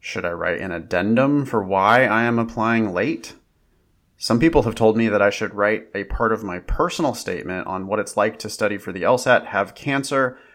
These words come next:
and work a stressful job all at once. My concern with this is twofold.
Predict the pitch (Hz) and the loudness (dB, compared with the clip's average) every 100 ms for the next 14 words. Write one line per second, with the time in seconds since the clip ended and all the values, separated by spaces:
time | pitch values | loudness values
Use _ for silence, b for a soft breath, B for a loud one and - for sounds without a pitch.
0 | b - 123 120 113 117 117 101 101 - | b -2 0 0 0 -2 -2 -6 -8 -8
1 | 95 - 98 90 92 92 - - 76 - | -8 -8 -12 -8 -4 -4 -6 -8 -8 -8
2 | - 135 127 - - _ _ _ _ _ | -4 -2 -2 -6 -12 _ _ _ _ _
3 | _ - 123 123 113 - 110 104 101 - | _ -4 -2 -2 -4 -4 -4 -4 -8 -6
4 | 87 - 76 85 - 147 135 127 123 120 | -8 -8 -14 -16 -8 -6 2 4 6 4
5 | 117 | -4